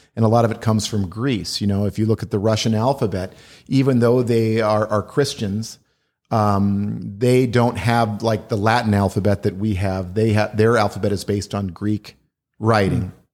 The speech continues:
Speaker 1: So it's during that time when Constantine became the emperor of Rome and legalized Christianity, but tried to move his capital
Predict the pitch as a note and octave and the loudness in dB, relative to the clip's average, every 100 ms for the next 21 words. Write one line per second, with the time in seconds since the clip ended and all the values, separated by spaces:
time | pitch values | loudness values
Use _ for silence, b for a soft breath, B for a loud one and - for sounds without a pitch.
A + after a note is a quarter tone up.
0 | _ _ b b b - B2 A2+ A2+ - | _ _ b b b -2 2 2 2 0
1 | B2+ C#3 C3 A#2 - B2+ B2+ B2+ A2 G#2 | 2 4 2 0 -2 2 4 4 2 0
2 | - B2+ C#3 C3 A#2 G#2 - G2 G2 A#2 | -2 -2 0 -2 -4 -4 -4 -4 -4 -6
3 | C#3 _ _ _ _ _ _ A2+ - A2+ | -10 _ _ _ _ _ _ -8 -2 2
4 | A2+ A2+ A2 G2+ G2+ G2+ A#2 B2+ B2+ A2+ | 4 4 2 -2 -2 -2 -2 -2 0 0
5 | A2 F#2+ A#2 A#2 A2+ A2+ G2+ G2 G2 C3 | 0 0 0 2 2 0 -2 -2 0 0
6 | G3 D3 A2+ G#2 - - - - G#2 G2 | 2 0 2 0 -2 -4 -4 -2 0 0
7 | F#2+ F#2+ - - A2+ G#2+ G2+ G2+ A2 A#2 | -2 -4 -6 -2 0 2 2 2 2 2
8 | G2 F#2 G#2 - - G#2 G#2 G2 F#2+ | 0 0 -2 -2 0 0 2 -2 -2